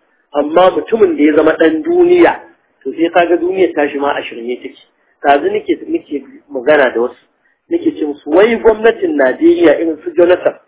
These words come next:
idan suka je wani mitin ɗinsu na sati-satin nan, wai me suke cewa?" Me suke cewa? Ni dai na ga mukan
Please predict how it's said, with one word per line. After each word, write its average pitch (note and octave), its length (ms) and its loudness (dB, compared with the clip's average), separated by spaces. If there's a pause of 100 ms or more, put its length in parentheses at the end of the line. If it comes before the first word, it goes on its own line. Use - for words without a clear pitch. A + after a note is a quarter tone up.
(280)
idan F#3 320 0
suka F#3 180 -2
je E3 140 2
wani F3 160 6
mitin E3 260 -2
ɗinsu D#3+ 300 -4
na D3 160 -2
sati-satin D3+ 640 -4
nan, D3 100 -2
wai F#3+ 140 0
me D#3+ 160 4
suke C#3+ 260 -10
cewa?" - 260 -10 (3250)
Me E4+ 260 6
suke G#3 280 0 (160)
cewa? C3 400 0 (440)
Ni C4+ 240 4
dai C4 180 6
na B3+ 180 2
ga A#3+ 120 4
mukan A#3 280 0